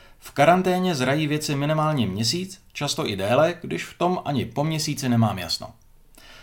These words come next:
Pokud se mi pak název nebo cokoliv dalšího líbí i s odstupem času, když se ukáže, že to není jen chvilkový rozmar,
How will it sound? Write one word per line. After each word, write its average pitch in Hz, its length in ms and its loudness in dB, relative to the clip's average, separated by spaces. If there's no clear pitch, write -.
Pokud 190 320 0
se 180 80 0
mi 165 120 0
pak 123 200 0
název 139 460 0
nebo 123 220 2
cokoliv 135 360 -2
dalšího 123 460 0
líbí 165 300 2
i 110 200 -4
s - 140 -4
odstupem 120 440 -6
času, 98 380 -4
když 127 260 0
se - 80 0
ukáže, 117 580 0
že 117 160 -4
to 127 100 0
není 160 220 2
jen 147 160 2
chvilkový 127 440 -2
rozmar, 123 460 4